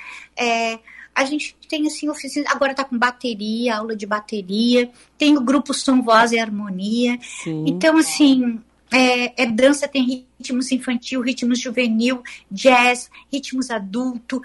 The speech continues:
Speaker 1: ah, aeróbica. Olha, música, tem violão, tem teclado, tem canto. Então, tudo que tu procura relacionado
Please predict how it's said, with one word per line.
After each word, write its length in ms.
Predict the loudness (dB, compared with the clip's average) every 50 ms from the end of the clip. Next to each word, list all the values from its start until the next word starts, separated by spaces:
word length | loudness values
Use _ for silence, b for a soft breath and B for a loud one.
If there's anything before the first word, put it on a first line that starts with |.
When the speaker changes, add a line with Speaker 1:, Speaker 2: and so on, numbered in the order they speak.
| B B B B B B B -2
Speaker 1:
ah, 320 | 0 2 4 4 2 2 2
aeróbica. 960 | 2 2 4 2 0 0 0 0 0 0 0 -4 -6 -10 -12 -10 -10 -10 -10 -10 _ _ _
Olha, 440 | -2 -2 -2 -2 -4 -8 -12 -12 -14 -18 _ _ _ _ _ _ _ _ _ -20 _ _ _ _ -14
música, 680 | -10 -6 -4 -4 -4 -4 -6 -8 -10 -12 -10 -10 -10
tem 200 | -10 -8 -8 -8
violão, 840 | -6 -4 -2 -2 -2 -2 -4 -4 -4 -2 -2 0 0 -2 -2 -4 -8 B B B B B B B _
tem 360 | -2 0 0 0 0 -4 -6 -4
teclado, 880 | -2 0 0 0 -2 _ 0 2 4 6 6 6 4 4 2 -2 -8 -10
tem 240 | -10 -8 -8 -6 -8
canto. 720 | -10 -6 0 2 2 4 2 0 -2 -6 -12 -14 -18 -18 b b b b b _
Então, 200 | -12 -12 -12 -12 -4 _
tudo 340 | 4 4 4 4 2 -2 -6
que 120 | -8 -2
tu 160 | 0 0 0
procura 760 | 2 2 2 2 2 -2 -8 -10 -8 -6 -4 -4 -4 -6 -6 -8 _ _ -20 -20 -14
relacionado 1300 | -6 -4 -2 -2 0 -2 -2 -4 -6 -10 -10 -8 -6 -6 -4 -4 -4 -4 -6 -8 -12 -16 -18 -20 -20